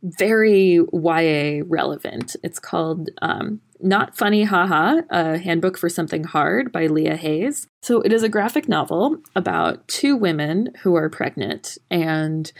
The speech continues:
it kind of goes like a side-by-side narrative of two ways you can terminate a pregnancy, either by a pill or by a surgery.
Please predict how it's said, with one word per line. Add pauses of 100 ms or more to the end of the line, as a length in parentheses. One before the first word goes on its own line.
(320)
it
kind
of
goes
like
a
side-by-side
narrative
of
two
ways
you
can
terminate
a
pregnancy,
either (300)
by
a
pill
or
by
a
surgery.